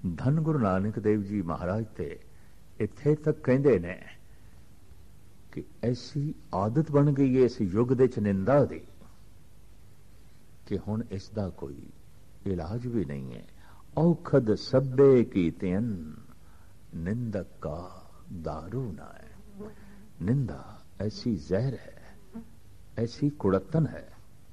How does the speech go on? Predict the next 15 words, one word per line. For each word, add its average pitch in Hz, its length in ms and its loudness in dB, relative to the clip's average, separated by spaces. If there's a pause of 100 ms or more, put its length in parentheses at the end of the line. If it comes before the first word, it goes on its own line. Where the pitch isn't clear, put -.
(840)
ਜਿਸ 113 260 -6
ਨਾਲ 90 300 -6
ਮਨੁੱਖ 92 400 -6
ਦੀ 87 160 -4
ਜ਼ਬਾਨ 82 480 -4 (1200)
ਇਤਨੀ 151 380 2
ਕੌੜੀ 139 480 6
ਹੋ 80 140 4
ਗਈ 76 340 -6
ਹੈ, 95 140 -16 (400)
ਇਤਨੀ 127 400 6
ਕੌੜੀ 147 440 8
ਹੋ 95 140 8
ਗਈ 85 300 0
ਹੈ। - 80 -4